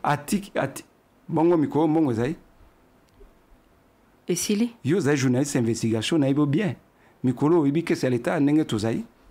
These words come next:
Speaker 2: Donc, bongo Joseph Kabila atikaki esili nyonso?
Speaker 1: Oh. En tout cas, soki oke na kese ya leta, lelo
Speaker 2: Mm.
Speaker 1: mbongo ye atikaki,
Speaker 2: Mm.
Speaker 1: ata un dixième ya soute.
Speaker 2: Nani alia yango?
Speaker 1: Oh.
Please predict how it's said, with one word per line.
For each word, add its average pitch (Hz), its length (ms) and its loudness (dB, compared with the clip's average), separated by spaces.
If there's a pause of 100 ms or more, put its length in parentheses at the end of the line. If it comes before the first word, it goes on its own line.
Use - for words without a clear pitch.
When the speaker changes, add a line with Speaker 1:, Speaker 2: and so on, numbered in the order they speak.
(100)
Speaker 2:
Donc, 196 260 0
bongo 202 220 2
Joseph 175 260 -2
Kabila 160 300 0
atikaki 180 360 -2
esili 170 280 -2
nyonso? 160 320 -2 (520)
Speaker 1:
Oh. 117 140 0 (840)
En 113 80 -4
tout 107 120 -4
cas, 160 100 0
soki 143 180 2
oke 143 180 0
na 143 100 0
kese 139 260 -2
ya 107 60 0
leta, 123 320 -2
lelo 101 360 0
Speaker 2:
Mm. 139 60 0
Speaker 1:
mbongo 139 200 2
ye 139 100 4
atikaki, 135 640 -2 (220)
Speaker 2:
Mm. 160 260 -8
Speaker 1:
ata 110 240 -2
un 135 120 2
dixième 120 280 0
ya 117 140 0
soute. 123 340 -4 (920)
Speaker 2:
Nani 196 160 0
alia 170 200 0
yango? 143 200 -4 (920)
Speaker 1:
Oh. 123 200 0